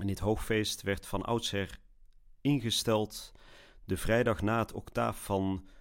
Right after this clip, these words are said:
Corpus Christi. U weet, afgelopen donderdag, vorige week donderdag,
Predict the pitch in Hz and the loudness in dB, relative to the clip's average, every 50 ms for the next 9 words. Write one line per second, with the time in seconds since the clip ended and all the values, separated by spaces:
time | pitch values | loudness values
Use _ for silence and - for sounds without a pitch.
0 | - - - - - - - 113 104 - - 104 - - - - 120 - - - | -20 -20 -20 -20 -14 -2 2 2 2 2 2 -2 -2 -2 -4 -4 -4 -4 -4 -4
1 | 95 87 78 80 85 95 92 95 95 98 95 98 - - - - - - - - | -6 -6 -6 -6 -6 -4 -2 0 0 0 0 -4 -8 -14 -14 -16 -18 -18 -14 -10
2 | - 95 - - 92 90 87 - 87 - 101 98 113 110 98 95 101 107 - - | -10 -10 -8 -4 -4 -4 -2 -4 -4 -2 -2 -2 0 -2 -2 -4 -6 -6 -8 -10
3 | - 95 92 85 80 85 82 82 - 92 92 98 95 85 90 87 - - - - | -6 -6 -6 -4 -4 -6 -6 -6 -4 -4 -4 -2 -2 -2 -2 -4 -4 -6 -14 -18